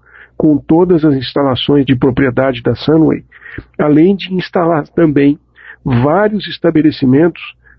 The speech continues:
com sistemas fotovoltaicos para gerar energia limpa.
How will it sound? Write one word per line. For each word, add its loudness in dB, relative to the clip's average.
com 2
sistemas -2
fotovoltaicos -4
para 0
gerar 0
energia -2
limpa. -8